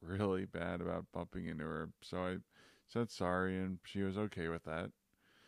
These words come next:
She understood I was playing a drinking game while sober, because, well, I didn't wanna, I didn't have anything to drink. So I go into the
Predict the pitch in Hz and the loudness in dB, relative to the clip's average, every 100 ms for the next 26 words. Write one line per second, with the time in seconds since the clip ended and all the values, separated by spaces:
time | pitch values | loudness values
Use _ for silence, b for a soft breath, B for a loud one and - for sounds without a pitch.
0 | B B B B _ - - 62 _ _ | B B B B _ -18 -16 -16 _ _
1 | - 92 104 101 101 - 98 92 92 90 | -10 -2 0 2 2 2 4 4 4 0
2 | - 98 92 82 98 92 87 - _ - | -4 0 0 0 -2 -2 -4 -6 _ -20
3 | _ - 104 104 92 80 85 85 87 82 | _ -4 -2 0 -2 -2 -2 -2 -4 -8
4 | - 87 95 92 - 98 95 82 85 98 | -4 2 2 2 0 2 2 2 -4 -6
5 | - b b b b b b b b _ | -10 b b b b b b b b _
6 | - 87 92 85 90 85 87 85 85 85 | -14 -4 -2 -2 -4 -2 -2 -2 -2 -2
7 | 85 - - _ _ _ - 87 87 87 | -4 -10 -20 _ _ _ -6 -4 -2 -2
8 | 87 82 - _ _ _ _ _ _ _ | -2 -4 -8 _ _ _ _ _ _ _
9 | _ 92 92 92 92 92 90 90 85 85 | _ -4 0 2 2 0 0 -2 -4 -4
10 | 82 78 98 - _ B B B B B | -4 -6 -6 -10 _ B B B B B
11 | B B B _ _ _ _ _ 101 - | B B B _ _ _ _ _ -10 0
12 | 117 113 113 113 104 120 127 120 127 120 | 2 4 4 2 0 0 0 2 0 4
13 | 120 120 | 4 4